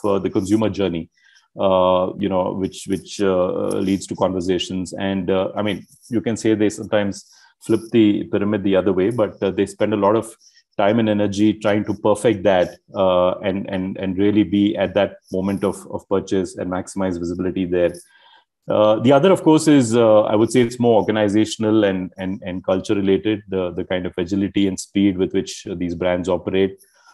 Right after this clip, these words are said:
Uh, we've seen a number of brands, uh, D two C brands, uh, you know, become hundred crore, two hundred crore brands in, like, three, four years, or, or even lesser these days, uh, compared to, uh, you know, what, uh, legacy brands, uh, do or have done.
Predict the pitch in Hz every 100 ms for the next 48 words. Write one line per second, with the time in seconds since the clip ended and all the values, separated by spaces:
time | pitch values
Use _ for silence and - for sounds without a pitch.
0 | _ 101 98 98 104 110 - 127 113 104
1 | 110 127 123 - 107 104 107 - 104 98
2 | 92 98 110 - 107 95 98 98 95 95
3 | 92 90 87 85 - _ 98 90 85 95
4 | 98 90 92 87 87 - 95 101 95 90
5 | - 98 87 90 92 87 87 87 - 98
6 | - 92 92 101 113 - _ _ _ _
7 | 98 92 101 98 104 92 90 104 87 87
8 | 85 92 101 - 92 90 90 87 87 85
9 | 104 95 101 95 101 95 92 - 98 92
10 | 90 101 92 92 92 113 _ _ _ _
11 | - 98 90 - 92 95 107 95 95 92
12 | 87 85 92 90 87 90 95 98 98 92
13 | 98 117 95 87 92 85 90 87 110